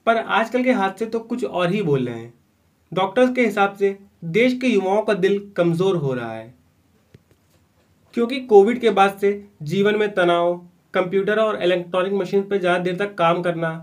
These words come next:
फिजिकल एक्टिविटी ना करना और गलत खाना खाने की आदत,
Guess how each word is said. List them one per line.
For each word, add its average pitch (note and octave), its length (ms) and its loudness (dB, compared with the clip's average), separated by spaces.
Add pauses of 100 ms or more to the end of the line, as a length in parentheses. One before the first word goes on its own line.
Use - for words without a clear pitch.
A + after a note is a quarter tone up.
(440)
फिजिकल F#3+ 300 0
एक्टिविटी G3 380 -4
ना E3 220 2
करना F3 540 -2 (440)
और A3+ 180 0
गलत G#3+ 380 0
खाना F3+ 260 0
खाने F3 320 2
की F3 120 -2
आदत, C3 360 -4